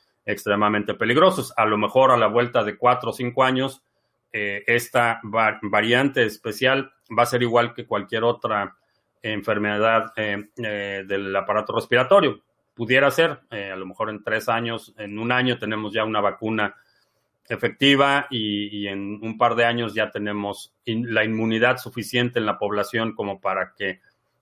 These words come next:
esto no se propague tan rápido, pero pensar que es, eh, simplemente una gripa es, eh,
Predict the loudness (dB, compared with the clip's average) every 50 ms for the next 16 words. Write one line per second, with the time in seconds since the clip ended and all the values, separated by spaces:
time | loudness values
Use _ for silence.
0 | _ _ -6 -6 -4 -2 -2 -2 0 -2 -4 -6 -6 -6 -6 -4 -2 0 0 0
1 | -2 -4 -6 -2 0 0 0 0 0 -4 -4 -6 -6 -6 -4 -4 -4 -6 -6 _
2 | -2 -2 0 0 0 2 2 2 2 0 -4 -4 -2 -2 -2 -2 -4 -8 -14 -16
3 | -16 -14 -14 -10 -8 -8 -10 -8 -8 -8 -6 -4 -4 -4 -4 -6 -6 -6 -6 -4
4 | -4 -2 -2 -4 -4 -2 -2 -2 -2 -2 -6 _ -6 -6 -6 -6 -10 -16 -20 -20
5 | _ -12 -12 -12